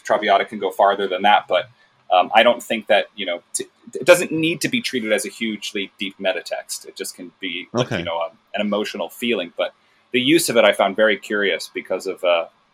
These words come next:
Speaker 1: the way in which it just comes out of nowhere and just lives in the scene.
Speaker 2: Well, you know, I'll have to confess my naivety about, you know, opera at that level. I mean,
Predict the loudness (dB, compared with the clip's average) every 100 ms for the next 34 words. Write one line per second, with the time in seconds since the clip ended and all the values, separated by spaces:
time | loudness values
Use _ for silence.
0 | _ _ -6 2 4 4 2 -2 -2 -6
1 | -8 -10 -10 -10 -8 -2 -2 -2 -4 -2
2 | 0 0 -2 -6 -8 -14 -18 -10 -6 -6
3 | -6 -8 -8 -12 -12 -10 -10 -12 -16 _
4 | _ _ _ _ _ _ _ _ _ _
5 | 0 6 6 4 0 0 -2 -8 -12 -2
6 | 0 0 -2 -2 -4 -8 -4 -4 -2 -6
7 | -4 -2 0 0 -2 -4 -2 -2 0 0
8 | 0 -4 -12 -12 -14 -16 _ _ -4 -2
9 | 0 0 0 -2 -4 -4 -4 -4 -2 -2
10 | -2 -4 -4 -4